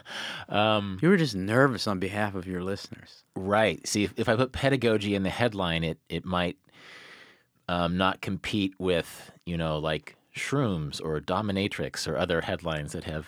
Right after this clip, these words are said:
Speaker 2: It
Speaker 1: or
Speaker 2: will
Speaker 1: will
Speaker 2: not compete with
Speaker 1: <laughs>
Speaker 2: dominatrix. Absolutely not.
Speaker 1: Uh, but I wanna hear a little bit more about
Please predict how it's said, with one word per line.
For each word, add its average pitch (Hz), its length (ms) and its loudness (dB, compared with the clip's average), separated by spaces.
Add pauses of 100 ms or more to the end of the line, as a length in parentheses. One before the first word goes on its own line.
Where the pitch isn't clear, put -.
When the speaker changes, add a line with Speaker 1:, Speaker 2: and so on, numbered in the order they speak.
(100)
Speaker 2:
It - 80 -2
Speaker 1:
or 80 80 -2
Speaker 2:
will 101 100 -2
Speaker 1:
will 101 80 0
Speaker 2:
not 113 300 4
compete 104 300 -2
with 127 100 2
Speaker 1:
<laughs> - 20 -4
Speaker 2:
dominatrix. 90 800 -4
Absolutely 85 480 -6
not. 85 220 -14 (180)
Speaker 1:
Uh, 92 380 2 (180)
but 151 260 4 (200)
I 123 100 4
wanna 226 220 0
hear 190 220 2
a 165 40 6
little 160 240 4
bit 147 160 4
more 110 480 4
about 95 960 2